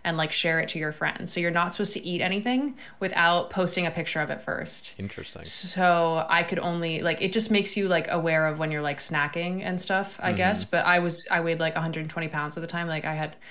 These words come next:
Speaker 1: I had no need for this, but I just wanted to be skinnier. Um, so yeah, I got, it's called orthorexia when you just become, like, really obsessed with every calorie and just, there was a, there was just a point in my life where I, my mind was, like, completely run by food. Like, all I would think of is, like,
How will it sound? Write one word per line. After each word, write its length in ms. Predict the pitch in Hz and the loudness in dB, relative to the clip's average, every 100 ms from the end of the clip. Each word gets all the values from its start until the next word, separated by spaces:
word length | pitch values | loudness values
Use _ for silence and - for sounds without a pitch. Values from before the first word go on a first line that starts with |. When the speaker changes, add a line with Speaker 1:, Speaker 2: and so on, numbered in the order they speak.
| - - | -6 0
Speaker 1:
I 80 | 190 | 4
had 160 | 208 | 4
no 80 | 165 | 2
need 220 | 156 151 | -2 -4
for 100 | 160 | -6
this, 240 | 156 156 - | -4 -4 -2
but 200 | 165 165 | 0 0
I 60 | |
just 160 | 165 160 | -2 -2
wanted 200 | 160 156 | -4 -2
to 40 | |
be 80 | 156 | -4
skinnier. 500 | 151 156 156 175 214 - - - - - | -4 -6 -4 -4 -6 -10 -18 -18 -18 -4
Um, 560 | 175 165 156 156 170 175 - - - - | 0 0 0 -4 -8 -10 -16 -20 -20 -8
so 160 | - 185 | 0 4
yeah, 240 | 165 151 | 6 6
I 80 | 180 | 6
got, 220 | 226 220 | 6 6
it's 220 | 196 185 | 4 2
called 160 | 247 196 | 4 4
orthorexia 600 | 170 156 151 - 156 156 | 4 2 -2 -2 0 0
when 140 | 165 | 0
you 60 | 160 | -2
just 200 | 160 - | -4 -6
become, 440 | 165 165 160 160 | -4 -2 0 -2
like, 160 | 165 160 | -2 -2
really 300 | 165 160 156 | -2 0 0
obsessed 500 | 156 - 156 156 - | -2 0 0 0 -2
with 340 | 156 151 - - - - | -4 -4 -8 -18 -6 0
every 240 | 175 175 | 2 2
calorie 560 | 170 165 165 165 160 151 | 4 4 4 2 0 -2
and 240 | - - | -4 -6
just, 240 | - 170 - - - - - - - | -4 -4 -6 -10 -10 -10 -12 -8 4
there 120 | 311 | 6
was 100 | 370 | 8
a, 300 | 381 - 233 | 6 4 4
there 160 | 254 262 | 8 8
was 180 | 269 | 8
just 160 | 262 254 | 4 2
a 40 | |
point 320 | 254 220 196 - | 2 2 2 2
in 160 | 190 | 2
my 100 | 185 | 4
life 380 | 175 170 196 - | 6 4 4 2
where 340 | 196 180 185 - - | 4 6 4 2 2
I, 140 | 190 190 | 4 4
my 240 | 190 185 | 4 4
mind 220 | 175 170 | 6 4
was, 120 | 180 | 2
like, 140 | 190 185 | 0 0
completely 480 | 220 208 202 190 202 | -2 0 0 2 2
run 260 | 185 185 | 2 4
by 140 | 180 180 | 4 2
food. 300 | 262 214 170 | 2 2 2
Like, 160 | 160 | 4
all 160 | 175 190 | 6 6
I 80 | 190 | 6
would 180 | 185 | 2
think 180 | 185 180 | 0 2
of 220 | 208 233 | 4 4
is, 180 | 190 175 | 2 2
like, 300 | 165 156 - | 2 0 -4